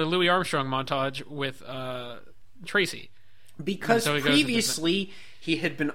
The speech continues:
Speaker 2: offered a deal by her father, who's apparently in charge of, like, the biggest criminal organization on the planet next to Spectre, um, to, to marry his daughter in return for information about Spectre.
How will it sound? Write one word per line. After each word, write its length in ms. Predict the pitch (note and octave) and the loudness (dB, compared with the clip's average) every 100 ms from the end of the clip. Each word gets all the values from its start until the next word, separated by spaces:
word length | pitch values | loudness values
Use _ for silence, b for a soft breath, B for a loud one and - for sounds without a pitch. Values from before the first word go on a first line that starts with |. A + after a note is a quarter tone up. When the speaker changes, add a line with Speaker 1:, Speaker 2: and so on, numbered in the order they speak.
| - | 4
Speaker 2:
offered 440 | F#3 A3 B3 A3+ | 6 6 4 2
a 60 | F3 | 2
deal 540 | C3+ F#3 G#3 D#3+ D#3 | 0 0 4 6 4
by 240 | C#3 C#3+ C3+ | 4 4 4
her 260 | - C#3+ | 0 -4
father, 680 | - - G#3+ A3+ C#3 B2+ C#3+ | -4 0 4 4 4 4 4
who's 240 | C#3+ B2+ | 2 -2
apparently 640 | B2 - F3 F#3+ D#3 D#3+ C3+ | -4 0 0 2 0 -2 -2
in 100 | C3+ | -2
charge 340 | - D3 C#3+ | 2 4 4
of, 80 | C3 | 2
like, 220 | B2+ B2 | 0 0
the 60 | A#2 | -6
biggest 500 | A2+ C#3 C#3 C3 - | -2 0 0 -2 -2
criminal 380 | D3 C#3+ C#3 B2 | -2 0 0 0
organization 1080 | C3+ C3+ B2+ A#2 B2 C3 - A2 A#2 A#2 - | 0 0 -2 -2 -2 -2 -4 -4 -6 -8 -8
on 180 | - C3 | 0 0
the 40 | A2 | 0
planet 460 | - C3+ B2 A2+ | -4 -4 -4 -6
next 200 | A#2 A#2 - | -8 -8 -8
to 80 | |
Spectre, 640 | - - B2 - G2+ A2 - B B B B B | -4 2 0 0 -6 -6 -8 B B B B B
um, 360 | - A#2+ A2+ A2+ B B B B | -2 0 0 -6 B B B B
to, 400 | - C3+ B2+ G2 - | 0 2 2 -2 -4
to 420 | C3 B2+ A#2+ A2 - - F2+ | -2 -2 -4 -8 -12 -10 -6
marry 540 | C3+ C#3+ E3+ G#3+ G3+ D3+ | 0 4 6 8 6 2
his 280 | E3+ D3+ | 0 -2
daughter 720 | B2+ D#3 D3+ A#2 G#2 A2 A#2+ B B | 6 8 8 4 0 -2 -4 B B
in 160 | C3+ C3+ | -2 0
return 400 | B2+ - D#3 C#3+ | -2 0 0 0
for 180 | C#3 | -2
information 640 | G2+ C#3+ C#3+ C3+ C#3+ C3+ B2+ | 0 0 0 2 0 0 -2
about 320 | A#2 B2 G2+ | 0 0 0
Spectre. 540 | - C3+ A#2 - - | 0 0 0 -4 -12